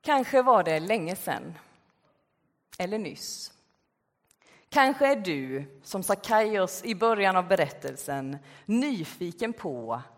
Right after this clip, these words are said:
vem Jesus är. Du anar att det är något stort, men du har inte fått tag på det än. Jesus sökte upp Sackaios, och Sackaios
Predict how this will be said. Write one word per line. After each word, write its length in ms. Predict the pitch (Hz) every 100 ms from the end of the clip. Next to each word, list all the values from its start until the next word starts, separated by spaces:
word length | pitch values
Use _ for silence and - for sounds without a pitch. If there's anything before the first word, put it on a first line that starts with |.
| _
vem 200 | - 156
Jesus 540 | 156 170 143 - 135 -
är. 400 | 202 190 - - _ _ _ _ _ _ _ _ _ _ - -
Du 160 | 208 226
anar 640 | 262 247 202 175 170 170
att 160 | 165 208
det 200 | - 240
är 80 | 247
något 180 | 185
stort, 760 | - - - - - _ - - _ _
men 200 | - 202
du 80 | 208
har 200 | 208 -
inte 560 | 254 240 220 - 135 143 -
fått 160 | 185 -
tag 360 | 196 185 185
på 200 | - 127
det 140 | - 62
än. 400 | - - - - _ _ _ _ _ _ _ _ _ _ _ _ _ _ _ -
Jesus 920 | 180 254 269 220 - 233 226 220 -
sökte 400 | - 208 190 -
upp 360 | 185 175 - -
Sackaios, 1040 | - 165 - 170 180 165 - - - - _ _ _ _ _
och 160 | _ 175
Sackaios 1000 | - 185 - 254 247 233 240 - - -